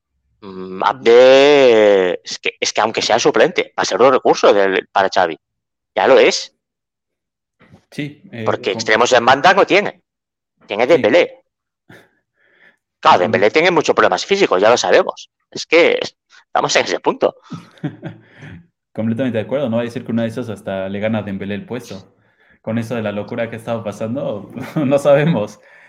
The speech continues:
Speaker 2: Eh, claro, ahorita pues, es pu-, pura broma. Eh, ya tendremos que ver exactamente qué es lo que pasa justamente cuando llegue ese punto donde los jugadores que están lesionados y que puedan recuperarse para el primer equipo regresen.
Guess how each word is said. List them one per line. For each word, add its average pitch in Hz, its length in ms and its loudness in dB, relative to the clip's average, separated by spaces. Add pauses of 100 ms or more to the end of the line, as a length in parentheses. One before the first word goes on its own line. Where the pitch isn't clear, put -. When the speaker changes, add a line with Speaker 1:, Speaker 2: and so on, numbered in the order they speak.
(200)
Speaker 2:
Eh, 120 600 -4
claro, 139 220 2
ahorita 127 300 -2
pues, 110 120 -12
es 113 140 -12
pu-, 117 380 -10
pura 120 200 0
broma. 123 560 -6
Eh, 107 380 -10
ya 123 120 -2
tendremos 123 360 -4
que 113 100 -8
ver 120 140 -4
exactamente 117 500 -8
qué 117 80 -8
es 113 60 -8
lo 117 100 -6
que 110 100 -12
pasa 110 260 -10
justamente 110 420 -12
cuando 101 200 -8
llegue 110 280 -8
ese 113 160 -14
punto 104 280 -14
donde 104 160 -10
los 98 120 -16
jugadores 110 320 -6
que - 40 -20
están 113 220 -6
lesionados 107 540 -10
y - 60 -20
que - 100 -20
puedan 113 220 -6
recuperarse 113 580 -8
para 104 160 -12
el - 60 -20
primer 104 200 -12
equipo 101 240 -16
regresen. 101 500 -14